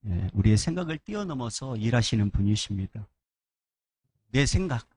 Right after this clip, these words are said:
내 상상, 내 생각되고, 내 생각과 내 상상대로 되면은 우리가 굳이 하나님 믿을 이유가 없죠. 근데 우리 하나님은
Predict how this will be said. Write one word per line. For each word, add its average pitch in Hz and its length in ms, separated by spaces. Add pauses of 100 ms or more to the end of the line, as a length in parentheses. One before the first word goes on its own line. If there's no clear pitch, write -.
(240)
내 120 140
상상, 156 440 (1000)
내 139 180
생각되고, 170 760
내 151 180
생각과 185 540
내 123 160
상상대로 202 500
되면은 120 580
우리가 110 220
굳이 117 200
하나님 131 400
믿을 113 260
이유가 123 240
없죠. 117 380 (120)
근데 120 180
우리 113 160
하나님은 147 440